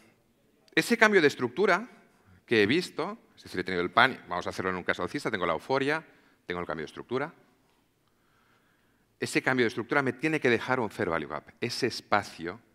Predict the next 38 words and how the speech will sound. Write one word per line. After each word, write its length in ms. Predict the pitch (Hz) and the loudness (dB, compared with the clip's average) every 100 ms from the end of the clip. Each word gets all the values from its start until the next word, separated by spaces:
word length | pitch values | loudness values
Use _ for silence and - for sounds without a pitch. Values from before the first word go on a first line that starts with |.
| _ _ _ | _ _ _
donde 240 | 92 92 85 | -8 -6 -6
solo 340 | - 131 120 | 0 2 4
hay 120 | 107 | 4
presión, 380 | - 82 - 95 - | 2 -6 -4 -6 -6
en 140 | 92 | -6
este 320 | 107 - 101 | -6 -4 -4
caso 280 | - 92 - | 0 -2 -2
del 100 | 92 | -6
lado 160 | 80 78 | -4 -6
de 60 | 73 | -6
la 100 | 64 | -8
venta, 340 | 64 - - _ _ _ _ _ | -10 -14 -20 _ _ _ _ _
donde 180 | - 95 | -12 -8
solo 220 | 87 110 | -4 0
hay 140 | 101 104 | 2 2
tramo 360 | - 92 95 | 2 0 0
rojo. 460 | 90 82 - - 53 _ _ _ _ _ _ _ _ _ _ _ | -4 -8 -10 -14 -20 _ _ _ _ _ _ _ _ _ _ _
¿Vale? 180 | - - | -20 -18
Si 220 | - - 92 | -14 -12 -4
tengo 320 | 175 214 190 | -4 -2 -6
todo 340 | - 87 78 | -4 -4 -2
esto 400 | 104 - - 62 _ _ _ _ - - - | -4 -6 -16 -18 _ _ _ _ -20 -20 -20
y 200 | 113 113 | -2 4
el 200 | 107 95 | 6 6
precio 580 | - 139 165 - 107 87 | 2 0 0 -2 -6 -6
vuelve 920 | 98 113 151 214 220 151 98 85 69 - - _ _ _ _ _ _ _ _ _ - | -4 2 6 8 6 4 2 0 -2 -12 -20 _ _ _ _ _ _ _ _ _ 4
a 180 | 120 127 | 8 8
ese 220 | 120 110 | 6 2
fair 160 | 110 | 4
value 180 | 92 85 | 4 6
gap, 300 | 92 143 - - - _ _ _ _ _ _ _ _ _ | 6 4 2 -20 -20 _ _ _ _ _ _ _ _ _
tengo 220 | 127 113 | -2 0
P 80 | 98 | 0
O 80 | 90 | 0
tres 160 | 135 | -2
y 40 | 135 | -4
tengo 180 | 95 85 | -4 -4
entrada. 340 | 69 57 - | -10 -14 -16